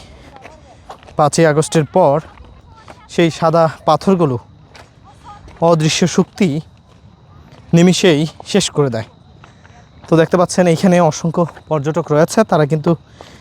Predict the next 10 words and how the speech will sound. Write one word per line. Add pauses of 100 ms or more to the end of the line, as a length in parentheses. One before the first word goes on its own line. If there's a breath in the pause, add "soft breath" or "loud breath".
(180 loud breath)
দেশের
বিভিন্ন
প্রান্ত
থেকে
আসছেন
এই
সাদা,
এই (140)
জাফলংয়ের (680 loud breath)
এই